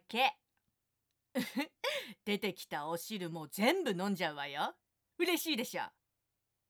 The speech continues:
ほら、遠慮しないでチンポ出せ。チンポ、出せ、出せ。ほら、ほら、吸わせろ、吸わせろったら。恥ずかしいって、もう大丈夫だから。みんなもそれで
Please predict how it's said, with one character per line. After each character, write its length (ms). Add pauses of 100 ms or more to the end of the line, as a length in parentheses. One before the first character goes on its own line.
(100)
ほ 240
ら、 180
遠 220
慮 100
し 140
な 80
い 80
で 100
チ 160
ン 60
ポ 120
出 120 (160)
せ。 340 (240)
チ 220
ン 140
ポ、 220 (120)
出 160
せ、 140
出 140
せ。 240 (520)
ほ 120
ら、 120
ほ 100
ら、 100
吸 160
わ 160
せ 160
ろ、 200
吸 240
わ 100
せ 80 (160)
ろ 80
っ 140
た 160
ら。 880 (420)
恥 320
ず 80
か 40 (180)
し 160
い 60
っ 40
て、 260 (160)
も 140
う 60
大 100
丈 120 (400)
夫 80
だ 180
か 160
ら。 260 (1160)
み 180
ん 80
な 120
も 100
そ 120
れ 140
で 100